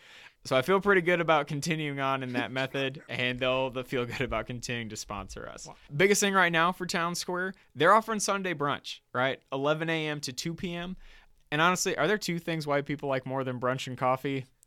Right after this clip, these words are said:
Speaker 2: No.
Speaker 1: Yeah,
Speaker 2: The
Speaker 1: I didn't, I didn't
Speaker 2: number
Speaker 1: think
Speaker 2: one
Speaker 1: so.
Speaker 2: and two.
Speaker 1: <laughs> Yeah.
Speaker 2: Brunch coffee.
Speaker 1: And,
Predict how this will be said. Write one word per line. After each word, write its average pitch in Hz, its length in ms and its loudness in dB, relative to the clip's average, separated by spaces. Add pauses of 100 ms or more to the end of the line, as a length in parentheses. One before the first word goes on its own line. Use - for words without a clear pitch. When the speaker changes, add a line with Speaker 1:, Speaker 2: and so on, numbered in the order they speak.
(120)
Speaker 2:
No. 127 240 -12 (240)
Speaker 1:
Yeah, 131 200 2
Speaker 2:
The - 100 -6
Speaker 1:
I 127 40 0
didn't, 135 320 0
I 123 100 0
didn't 127 160 0
Speaker 2:
number 123 160 -8
Speaker 1:
think 113 140 -6
Speaker 2:
one 127 120 -6
Speaker 1:
so. 117 80 -8
Speaker 2:
and 127 180 -10
two. 117 340 -16 (240)
Speaker 1:
<laughs> - 160 -2
Yeah. 135 220 2 (380)
Speaker 2:
Brunch 120 240 -10
coffee. - 180 -20 (680)
Speaker 1:
And, 165 420 0